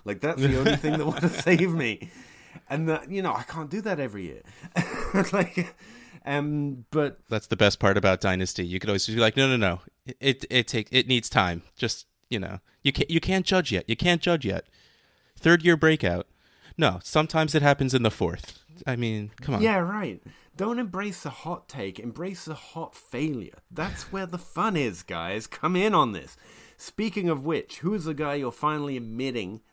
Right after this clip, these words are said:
Speaker 1: Look at me, segueing. Um,
Speaker 2: Love it.
Speaker 1: that you were wrong on, that you can finally cut from your rosters, that you're gonna stop holding out that long shot hope so you can add some more long shot hopes?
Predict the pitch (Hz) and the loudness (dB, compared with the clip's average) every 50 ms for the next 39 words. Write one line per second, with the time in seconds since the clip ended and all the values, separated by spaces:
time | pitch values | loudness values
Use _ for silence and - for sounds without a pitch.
0 | _ _ 131 143 - 151 120 120 113 98 80 73 - _ - - 139 123 107 98 | _ _ -10 -10 -8 -8 -6 -6 -6 -6 -6 -10 -14 _ -10 -8 -8 -6 -6 -6
1 | 82 76 71 71 - _ - - - - - - _ - 143 143 139 135 131 131 | -8 -8 -12 -16 -20 _ -20 -20 -20 -20 -20 -20 _ -2 0 2 2 2 2 0
2 | 127 127 92 95 110 98 90 92 139 131 120 135 139 139 143 139 135 131 123 120 | 0 2 2 2 2 0 -2 -4 -6 -2 0 0 2 2 2 2 2 2 2 2
3 | 127 131 131 131 127 110 98 92 90 92 113 123 127 139 - - 127 - - - | 2 2 2 0 -2 -2 -4 -4 -4 -4 -4 -4 -4 -8 -10 -10 -10 -10 -4 -4
4 | 127 123 131 135 131 131 127 123 - - 131 117 - - 113 110 110 101 101 98 | -2 -2 -2 -4 -4 -6 -6 -8 -8 -8 -10 -10 -8 -10 -10 -8 -6 -6 -6 -6
5 | 101 98 95 95 - - 80 76 80 98 98 107 117 113 110 113 107 104 - - | -6 -6 -6 -8 -10 -12 -14 -12 -10 -12 -10 -8 -8 -6 -6 -6 -6 -8 -8 -6
6 | 131 127 - - - 120 120 117 110 107 104 104 101 98 90 104 92 90 95 101 | -6 -6 -6 -6 -8 -6 -6 -4 -4 -6 -6 -6 -6 -6 -8 -10 -12 -10 -10 -10
7 | 101 101 98 87 - 95 90 82 - 98 104 98 92 - - - 98 101 101 90 | -8 -8 -10 -10 -10 -10 -10 -8 -8 -6 -6 -6 -6 -8 -8 -6 -6 -6 -6 -6
8 | 101 98 101 101 104 92 - - 95 95 98 95 92 87 87 87 90 90 85 - | -6 -6 -6 -6 -8 -10 -10 -10 -10 -8 -8 -8 -8 -6 -6 -6 -8 -8 -10 -12
9 | - 82 78 - 80 85 82 78 - _ - | -14 -16 -16 -12 -10 -10 -10 -10 -12 _ -20